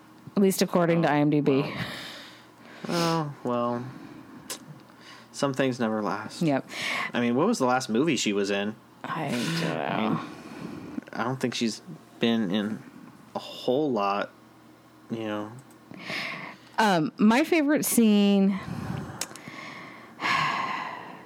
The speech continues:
Speaker 1: it's either, it's either towards the end when Trask, um,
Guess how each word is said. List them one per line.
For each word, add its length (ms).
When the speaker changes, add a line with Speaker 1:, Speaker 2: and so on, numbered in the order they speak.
Speaker 1:
it's 160
either, 520
it's 220
either 280
towards 400
the 220
end 600
when 960
Trask, 720
um, 540